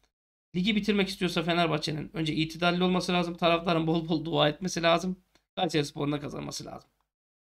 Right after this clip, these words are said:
Başakşehir'e beş yüz, Trabzonspor'a bin, Adana Demirspor'a bin beş yüz oran vermiş. Ben Trabzonspor'un şampiyonluk oranına sıfır veririm. Çünkü öyle bir ihtimal yok. Adana Demir'e de sıfır veririm. Çünkü Adana Demirspor'un eline şampiyonluk geçsin.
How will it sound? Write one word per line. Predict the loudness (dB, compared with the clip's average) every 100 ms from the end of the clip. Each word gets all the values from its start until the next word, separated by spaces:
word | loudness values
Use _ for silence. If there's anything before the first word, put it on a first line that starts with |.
| _ _ _ _ _ _
Başakşehir'e | 2 4 6 6 6 8
beş | 6 4
yüz, | -2
Trabzonspor'a | 2 2 2 -2 2 2 2 -2 -10
bin, | -2 4 4 4
Adana | 0 0 2
Demirspor'a | 2 0 0 -2 0
bin | 0
beş | -2 -2
yüz |
oran | -2 0 0
vermiş. | -2 -4 -6
Ben | -2 -2
Trabzonspor'un | 0 0 0 -2 0 0
şampiyonluk | 2 0 0 -4 -4
oranına | -4 -4
sıfır | -4 -6 -4 0 2
veririm. | 2 2 0 -4 _ _ -12
Çünkü | -4
öyle | 0 2 2
bir |
ihtimal | -2 -4 -8 -2
yok. | 0 0 -6 _ _ _ _ 0
Adana | 4 6
Demir'e | 6 6 4
de |
sıfır | 0 -2 0
veririm. | 2 2 0 -4 _ _ _ _ _ _ _ _
Çünkü | -8 -2
Adana | 2 2 2
Demirspor'un | 0 -2 -2 0
eline | 0
şampiyonluk | 0 -2 0 -2 -2
geçsin. | -4 -6 -6 -8